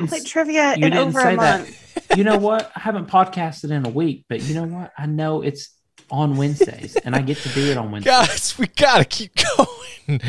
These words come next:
Speaker 3: We have to keep going. There is, um, so, uh, we see that, uh, <laughs> God, I don't even know where I'm at anymore. Uh,
Speaker 1: Uh, we're in the timekeeper's vault or whatever it is,
Speaker 3: Golly, you
Speaker 1: because
Speaker 3: guys
Speaker 1: I'd uncovered the elevator scene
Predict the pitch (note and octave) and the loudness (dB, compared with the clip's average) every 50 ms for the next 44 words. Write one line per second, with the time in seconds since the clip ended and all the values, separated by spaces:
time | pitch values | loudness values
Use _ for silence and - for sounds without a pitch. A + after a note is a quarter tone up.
0 | B2 C3 C3+ D#3 D3 - F#3+ F3+ E3 C#3+ - F3+ D3+ C#3+ C3+ - - A#2 - - | -4 0 0 2 2 4 4 4 2 2 4 4 4 4 4 0 -4 -10 -8 -8
1 | A2 F#2 F#2 G#2+ G#2+ G#2 F#2+ E2+ E2+ - - - - - - - - - C#3+ D#3 | -8 -2 2 4 6 6 4 2 -2 -6 -10 -8 -8 -8 -8 -8 -2 4 4 6
2 | E3 E3 E3 D3+ C#3 C#3+ D#3 C#3+ A#2+ A2 B2 A#2+ A2+ A2 G#2+ G#2+ G#2+ G#2 G2+ G2 | 6 6 4 0 0 2 2 2 2 2 4 4 6 6 6 4 4 2 0 -2
3 | F#2 F#2 - - _ _ _ _ _ _ _ _ - - - C3+ - - D#3 D3 | -4 -6 -10 -16 _ _ _ _ _ _ _ _ -14 -6 -4 0 4 6 6 6
4 | C3+ A#2+ A2 G#2 - G#2 G#2+ G#2+ G#2 G#2 G2+ G2 F#2+ F#2+ G#2 A2+ A2+ - - - | 6 4 2 0 0 2 4 6 6 6 6 4 4 2 0 -2 -2 -2 -2 -2
5 | C#3 C#3 C3+ C3 B2+ B2 A#2+ A#2 G#2 G#2+ G#2+ G#2 G2+ G2+ G2 G2 F#2+ F#2 - - | 0 0 2 2 2 2 2 2 2 2 4 4 4 4 4 2 2 0 -2 -4
6 | - G2+ F#2 F#2 F2+ F2 F2 - - - - - - - F2+ - - F2 E2 E2+ | -2 0 0 0 0 0 -2 -4 -6 -10 -10 -8 -4 -4 -6 -6 -6 -8 -8 -6
7 | E2+ E2 E2 E2 E2+ E2 D#2+ D#2 D#2+ E2+ E2+ E2 D#2+ D#2 D#2 D#2 D#2 D#2 D2+ D2 | -6 -6 -6 -6 -6 -6 -8 -8 -6 -6 -6 -6 -6 -8 -8 -8 -8 -8 -8 -8
8 | D2 - - - - - - - - - - G#2 G#2+ G#2+ G#2 - A#2 B2+ C3+ D3+ | -10 -12 -14 -16 -14 -16 -18 -16 -8 -4 0 2 4 4 2 2 2 2 2 2
9 | D3+ D#3 D#3 D3 D3 C#3 C3 A#2+ - - C#3 C3+ B2+ B2 A2+ - C3 A#2+ G#2+ - | 4 4 2 2 0 0 -4 -6 -6 -6 -6 -4 -4 -6 -8 -8 -8 -8 -6 -6
10 | A2+ A2 G#2+ G#2 G2+ - - _ _ G#2 - D3+ C#3 A2 B2 G#2+ G2+ G2 F#2+ - | -6 -6 -6 -6 -10 -14 -20 _ _ -20 -20 -18 -14 -10 -6 -6 -4 -4 -6 -8
11 | - - - - G#2+ G2 G2 G2+ - G2 F#2+ - - - - - A#2+ E3+ F3 A2+ | -12 -16 -14 -12 -10 -10 -10 -10 -10 -12 -14 -14 -14 -14 -8 -4 -2 -2 0 0
12 | F#2 B2+ C3 A#2 A#2 G2 - F#3+ C#3 C#3 D3 D3+ C#3+ C3+ C3+ - D3 C3+ C3+ C3 | 2 2 2 2 2 2 4 4 4 4 4 2 0 0 -2 0 0 0 2 2
13 | C#3 C3+ A#2+ B2 A2+ - A2+ A2+ A#2 A#2+ B2 B2+ B2+ B2 B2 A#2+ A#2+ - - B2+ | 0 -2 -2 -4 -6 -4 -4 -4 -4 -4 -4 -6 -6 -6 -6 -8 -10 -10 -10 -10
14 | A#2+ A#2+ B2 A#2+ A#2+ A#2+ A#2 A#2 | -8 -8 -8 -8 -8 -8 -10 -12